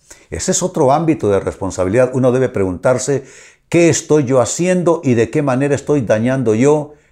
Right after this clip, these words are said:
a los que están alrededor de mí o a esas personas significativas que están alrededor mío y que, y que no puedo yo dañar en consecuencia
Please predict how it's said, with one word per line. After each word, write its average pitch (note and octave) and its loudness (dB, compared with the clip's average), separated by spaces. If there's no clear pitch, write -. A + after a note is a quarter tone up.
a B2 0
los A2+ 0
que A2 -4
están E3+ -2
alrededor A#2 0
de A2+ -2
mí C#3+ 0
o C#3 4
a B2 4
esas B2 -4
personas D#3 -2
significativas C#3 -2
que - -2
están E3+ -2
alrededor D3 4
mío F3+ 2
y B2 0
que, A#2 -2
y A2+ -4
que G#2 -2
no B2+ -2
puedo G#3 4
yo C#3+ 2
dañar B2+ 2
en A#2+ 0
consecuencia B2 -2